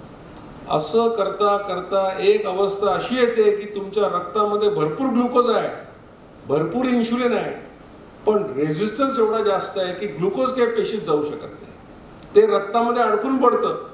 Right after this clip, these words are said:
लघवीच्या वाटे बाहेर पडायला लागतं. मग तुमचं शरीर नाईलाजाने ऊर्जेसाठी तुमचे स्नायू म्हणजे प्रथिनं वापरायला लागतात. मग तुम्ही खंगायला लागता, मग डॉक्टरकडे जाता,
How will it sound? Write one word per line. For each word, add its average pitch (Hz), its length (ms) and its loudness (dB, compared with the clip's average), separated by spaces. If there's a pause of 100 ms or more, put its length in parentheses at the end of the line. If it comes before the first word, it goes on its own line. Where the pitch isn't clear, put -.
(120)
लघवीच्या 185 440 0
वाटे 226 220 2
बाहेर 190 220 4
पडायला 165 320 -4
लागतं. - 300 -12 (1500)
मग - 380 2
तुमचं 220 320 2
शरीर 202 460 0
नाईलाजाने 208 760 2 (1040)
ऊर्जेसाठी 220 720 2 (200)
तुमचे 208 360 0
स्नायू 214 560 2 (320)
म्हणजे 196 180 0
प्रथिनं 208 480 2
वापरायला 135 380 0
लागतात. - 300 -12 (840)
मग 196 240 2
तुम्ही 220 300 0
खंगायला 196 380 0
लागता, - 320 -4 (1500)
मग 185 240 0
डॉक्टरकडे 190 540 0
जाता, 139 280 -4